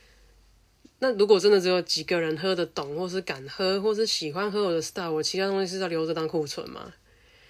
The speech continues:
所以那时候我评估完之后，我就先暂缓这个事情。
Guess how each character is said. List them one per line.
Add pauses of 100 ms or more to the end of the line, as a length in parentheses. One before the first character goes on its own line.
(320)
所
以
那
时
候
我
评
估
完
之
后， (300)
我
就 (260)
先
暂
缓
这
个
事
情。